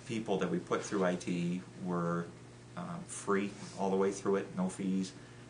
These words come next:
more or less guinea pigs for the project, so we could figure out what the shortfalls of the project would be and what the program would need to sustain their technology. Giving somebody, um, a piece of computer electronics that have never had one before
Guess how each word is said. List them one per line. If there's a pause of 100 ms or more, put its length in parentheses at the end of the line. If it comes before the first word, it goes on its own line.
(140)
more
or
less
guinea
pigs
for
the
project,
so
we
could
figure
out
what
the
shortfalls
of
the
project
would
be
and
what
the
program
would
need
to
sustain
their
technology. (720)
Giving
somebody, (340)
um, (100)
a
piece
of
computer (120)
electronics
that
have
never
had
one
before